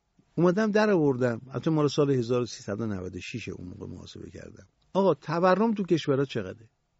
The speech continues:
سود بانکی چقدره؟ سود بانکی همه جا چند برابر تورمه؟ ما سود بانکیمون کمتر از تورمه.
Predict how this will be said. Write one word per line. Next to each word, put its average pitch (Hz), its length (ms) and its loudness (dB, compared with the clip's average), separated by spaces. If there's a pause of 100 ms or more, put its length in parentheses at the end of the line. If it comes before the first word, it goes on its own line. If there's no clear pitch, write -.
(680)
سود 208 480 2
بانکی 143 400 0
چقدره؟ 208 400 2
سود 214 340 2
بانکی 165 400 4
همه 196 420 2
جا 240 380 2 (120)
چند 220 300 0
برابر 180 380 4
تورمه؟ 113 600 0 (1900)
ما 220 140 6
سود 214 280 2
بانکیمون 208 500 2
کمتر 202 400 4
از 226 120 2
تورمه. 120 540 0